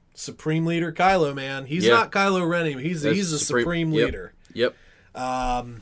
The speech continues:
Speaker 1: yeah, maybe he just isn't gonna have any of it.
Speaker 2: Right. Yeah, I could see that. He comes back, and, and or they come back, and they're telling him where, whether it is Wayfinder business or whether it's Palpatine's location or whatever it may be,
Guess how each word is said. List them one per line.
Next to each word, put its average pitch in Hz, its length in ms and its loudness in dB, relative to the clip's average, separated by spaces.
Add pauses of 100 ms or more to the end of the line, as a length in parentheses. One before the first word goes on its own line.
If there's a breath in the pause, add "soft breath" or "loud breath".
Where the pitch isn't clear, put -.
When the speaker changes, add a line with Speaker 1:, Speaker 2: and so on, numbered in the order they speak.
(140)
Speaker 1:
yeah, 127 160 -8
maybe 147 280 -2
he 160 100 -2
just 156 240 -4
isn't 147 220 -4
gonna 147 180 -2
have 143 220 -2
any 120 180 -10
of 110 160 -8
it. 110 160 -12 (440)
Speaker 2:
Right. 107 260 -4 (440 loud breath)
Yeah, 156 120 6
I 185 40 2
could 190 140 0
see 214 120 0
that. 143 200 0
He 131 80 -10
comes 143 220 -2
back, 127 320 -4
and, 107 180 -4
and 110 300 -6
or 110 100 -2
they 123 140 0
come 127 200 -2
back, 113 280 -4
and 104 100 -4
they're 104 100 -2
telling 110 280 -4
him 107 180 -4
where, 107 440 2
whether 104 380 -2
it 104 80 2
is 104 200 0
Wayfinder 104 640 -6
business 101 480 -6
or 101 80 -6
whether 104 280 -2
it's 104 120 -4
Palpatine's 101 580 -6
location 98 500 -6
or 98 80 -8
whatever 113 360 2
it - 80 -8
may 110 160 -2
be, 110 300 -4